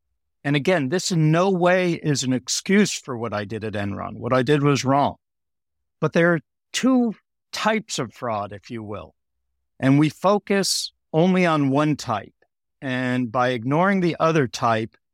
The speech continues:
that is where the problems arise. Um, in the case of Wirecard, in the case of WorldCom,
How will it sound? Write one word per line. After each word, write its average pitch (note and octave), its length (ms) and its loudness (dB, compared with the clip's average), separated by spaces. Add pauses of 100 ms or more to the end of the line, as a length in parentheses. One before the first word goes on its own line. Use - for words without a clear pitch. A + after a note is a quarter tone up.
that C#3+ 280 0
is C3+ 160 -2
where C#3 220 -2
the C3 80 -6
problems A#2+ 840 -6
arise. D3+ 600 -2 (760)
Um, B2 300 -2
in D#3 120 0
the E3+ 80 2
case G#3+ 300 0
of F3+ 120 0
Wirecard, C#3+ 1300 -2
in B2+ 120 -4
the A#2+ 60 -6
case D#3+ 380 -4
of C#3+ 80 -6
WorldCom, C3 760 0